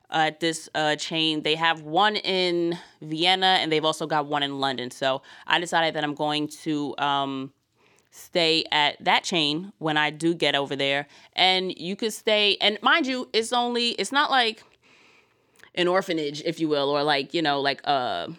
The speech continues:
a Hollywood visual of an orphanage where it's, like, thirty-seven bunk beds lined up in a wall, and it's like, you know, somebody's walking through with, like,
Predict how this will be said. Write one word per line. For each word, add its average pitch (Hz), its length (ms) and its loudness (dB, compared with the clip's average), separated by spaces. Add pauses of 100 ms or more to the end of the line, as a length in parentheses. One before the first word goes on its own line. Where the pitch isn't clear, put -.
(140)
a 180 60 -2
Hollywood 175 560 2
visual 151 400 0
of 139 80 -2
an 147 100 -2
orphanage 151 440 -2
where 143 100 0
it's, 139 180 -4
like, 139 260 -2
thirty-seven 175 800 -2
bunk 180 260 -2
beds 147 420 -4
lined 151 280 -2
up 147 180 -4
in 143 80 -6
a 139 80 -6
wall, 151 340 0
and 143 320 -6
it's 135 160 -14
like, 139 220 -6
you 165 80 -4
know, 147 80 -4
somebody's 143 480 -4
walking 151 260 -4
through 156 220 -4
with, 143 180 -6
like, 139 400 -10